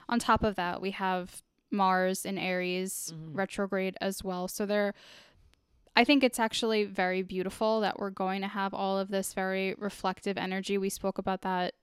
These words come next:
Speaker 2: Mm-hmm.
Speaker 1: previously, about, you know, that energy that, um, lends itself to personal chrysalis of sorts. And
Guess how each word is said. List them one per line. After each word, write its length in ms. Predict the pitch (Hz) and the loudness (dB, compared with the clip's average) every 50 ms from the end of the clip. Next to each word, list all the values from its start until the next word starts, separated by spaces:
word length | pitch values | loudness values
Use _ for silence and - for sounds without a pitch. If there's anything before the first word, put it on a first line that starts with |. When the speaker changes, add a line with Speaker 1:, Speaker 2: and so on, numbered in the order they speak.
| _ - | _ -12
Speaker 2:
Mm-hmm. 300 | 185 165 165 160 151 151 165 | -10 -10 -8 -8 -10 -10 -6
Speaker 1:
previously, 600 | - 214 196 190 190 190 - - - 196 185 185 | -2 -2 0 0 0 -2 -2 -2 -4 -2 -2 -2
about, 340 | 180 - 180 180 180 - - _ _ | -2 -2 -2 -2 -2 -2 -6 _ _
you 80 | - 202 | -6 -4
know, 140 | 185 180 175 | -2 -2 -2
that 140 | 180 - | -2 -2
energy 400 | 196 190 185 185 185 - 190 185 | -2 -4 -4 -4 -4 -4 -4 -2
that, 260 | 180 180 180 - - _ _ - - - - - - - _ _ _ _ _ - | -2 -2 -2 -2 -4 _ _ -20 -20 -20 -20 -20 -20 -20 _ _ _ _ _ -6
um, 500 | - 180 175 175 170 175 180 190 196 - - - _ _ _ _ _ _ _ _ _ _ - - | -4 -4 -2 -2 -4 -4 -6 -6 -8 -10 -14 -20 _ _ _ _ _ _ _ _ _ _ -4 -2
lends 220 | 202 202 196 - | 0 0 0 0
itself 460 | 185 - - - 196 180 180 185 - - | -2 -4 -4 -4 -2 -2 -4 -4 -6 -8
to 420 | - - 202 190 185 180 180 180 - _ | -6 -2 0 0 0 0 -2 -4 -4 _
personal 640 | - - 202 190 - - 196 190 185 185 180 - - _ _ | -4 -2 -2 -2 -2 -2 -2 -2 -2 -2 -4 -6 -10 _ _
chrysalis 500 | - - 196 185 - 196 185 185 190 - | -10 -6 -6 -4 -4 -2 -2 -2 -4 -6
of 100 | 190 190 | -8 -10
sorts. 500 | - - 202 190 185 185 190 190 - - | -6 -2 -2 0 0 0 -2 -4 -6 -8
And 440 | - - 185 180 180 180 180 - - | -6 -6 -4 -4 -6 -8 -8 -10 -14